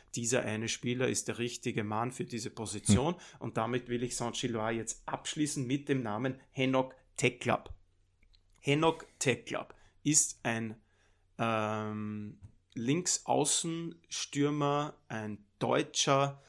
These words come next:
Speaker 1: mit, äh, Wurzeln in Eritrea. Ähm,
Speaker 2: Mhm.
Speaker 1: und der hat in der letzten Saison noch bei Preußen Münster gespielt. Und Preußen Münster
Speaker 2: Hm.
Speaker 1: spielt in der vierten deutschen Liga, in einer Regionalliga.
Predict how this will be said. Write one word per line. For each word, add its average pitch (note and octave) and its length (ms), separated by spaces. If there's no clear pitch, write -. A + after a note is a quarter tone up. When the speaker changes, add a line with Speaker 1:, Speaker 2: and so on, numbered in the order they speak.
Speaker 1:
mit, A#2+ 360
äh, A2+ 220
Wurzeln C3 520
in A#2+ 380
Eritrea. A#2+ 920
Ähm, A#2 400
Speaker 2:
Mhm. A#2+ 260
Speaker 1:
und B2+ 200
der C3 180
hat E3 200
in C3+ 120
der - 100
letzten A#2 340
Saison B2+ 520
noch B2 240
bei C3 120
Preußen A2+ 640
Münster A#2+ 520
gespielt. - 720
Und A2 180
Preußen A2+ 360
Münster C3 360
Speaker 2:
Hm. A2+ 40
Speaker 1:
spielt A#2+ 280
in A2 100
der G#2+ 100
vierten C#3 480
deutschen G#2+ 460
Liga, E3 340
in C3 120
einer A2 220
Regionalliga. C#3 1000